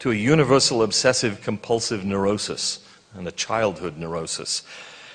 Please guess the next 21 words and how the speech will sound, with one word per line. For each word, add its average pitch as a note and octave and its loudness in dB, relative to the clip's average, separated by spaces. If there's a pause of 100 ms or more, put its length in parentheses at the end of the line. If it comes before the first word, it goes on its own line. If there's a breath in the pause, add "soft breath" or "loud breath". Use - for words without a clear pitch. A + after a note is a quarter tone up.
(260 loud breath)
And D3 0
this F#3+ 4
theme F#3 2
of B2 0
religious B2+ 4
faith C3+ 4
as A#2 2
psych-, - 4
psychological A#2+ 4
defect, G2+ -4
a F#2 -4
sickness - -2
of F#2 -10
the F#2 -4
mind, F#2 0 (440 loud breath)
remains C3 2
popular G#2+ 0
among F#2+ 0
modern A2 4
atheists, A#2 -4
too. G2+ -8